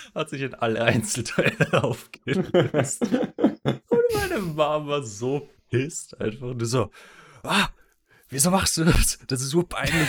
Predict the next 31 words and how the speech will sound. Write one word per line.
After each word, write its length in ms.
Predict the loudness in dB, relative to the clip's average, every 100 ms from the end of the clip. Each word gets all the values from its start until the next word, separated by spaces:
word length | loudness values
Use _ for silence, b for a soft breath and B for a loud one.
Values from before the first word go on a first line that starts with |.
| -2
<laughs> 120 | -4
Bla, 180 | 4 4
bla. 500 | 4 -2 -4 -4 -6 B B B B B _ -6
Und 100 | 0
weißt 180 | 0 2
du, 160 | 0 0 -12 -20 -20 _ _ -20 0
der, 160 | 2 2
der 160 | 2 2
auf 80 |
der 80 | 2
Bühne, 440 | -2 -2 -2 -2 -4
also 200 | -4 -2
der, 320 | 0 0 0
der 340 | -2 -2 -2 -2
Dude 240 | -4 -4
hat 100 | -2
das 140 | -2 -2
nicht 260 | -4 -6
so 120 | -6
wirklich 240 | -4 -4 -6
mitbekommen, 440 | -4 -4 0 0
weil 100 | 2
er 100 | 0
war 120 | -2 -4
schon 140 | -6
so 120 | -6
im 80 | -4
Abmoderieren 560 | -4 -4 -6 -6 -6 -8
für 120 | -12
die 60 |
Pause. 420 | -6 -4 -4 -6